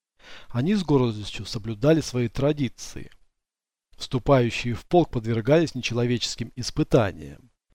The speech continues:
Из пары сотен желающих выбирали одного-двоих, а иногда и вовсе никого. Офицеры полка были первыми среди равных.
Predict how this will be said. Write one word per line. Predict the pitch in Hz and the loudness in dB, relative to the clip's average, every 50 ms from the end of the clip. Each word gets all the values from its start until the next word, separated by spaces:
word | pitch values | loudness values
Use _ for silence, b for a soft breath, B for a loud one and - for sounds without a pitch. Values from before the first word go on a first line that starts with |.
| _ _ _ _ - - | _ _ _ _ -14 -10
Из | 117 - - | -8 -6 0
пары | - 139 135 127 131 | 4 6 6 6 6
сотен | - - 143 135 - 123 120 | 4 2 0 0 0 0 -4
желающих | 104 113 123 139 180 208 220 208 - - - 110 98 - - - | -2 0 4 6 6 6 6 4 0 -2 -4 -6 -8 -12 -14 -6
выбирали | 107 117 113 104 120 113 131 151 147 143 - | -4 -2 0 2 4 6 6 6 6 6 4
одного-двоих, | - 120 113 117 120 123 113 120 113 101 107 135 160 170 143 104 - - - - - _ _ _ _ _ _ _ - | 2 -2 0 0 0 0 0 0 -2 0 2 4 6 6 4 2 -2 -8 -16 -20 -20 _ _ _ _ _ _ _ -6
а | - 113 117 | -2 -2 0
иногда | 113 120 117 107 101 127 123 | 2 0 0 2 4 6 6
и | 123 135 | 6 6
вовсе | 147 185 170 - - - 110 | 4 4 2 2 2 -4 -6
никого. | 104 98 - - 120 123 127 120 110 98 - _ _ _ _ _ _ _ _ _ _ _ _ _ _ _ _ - | -8 -8 -4 -2 0 0 0 -2 -6 -10 -10 _ _ _ _ _ _ _ _ _ _ _ _ _ _ _ _ -12
Офицеры | 107 98 - 113 - - - 196 214 214 - | -10 -8 -8 -8 -2 4 8 8 8 8 6
полка | - 131 120 117 - 135 123 | 4 2 2 4 4 4 4
были | 110 117 110 107 | 4 2 0 0
первыми | - - 151 156 156 151 139 127 123 | 4 6 8 8 8 8 6 2 0
среди | 113 - 123 120 113 147 | -4 -4 -4 0 2 4
равных. | 165 175 151 110 95 80 - - - - - _ | 6 6 6 6 4 2 -4 -18 -20 -20 -20 _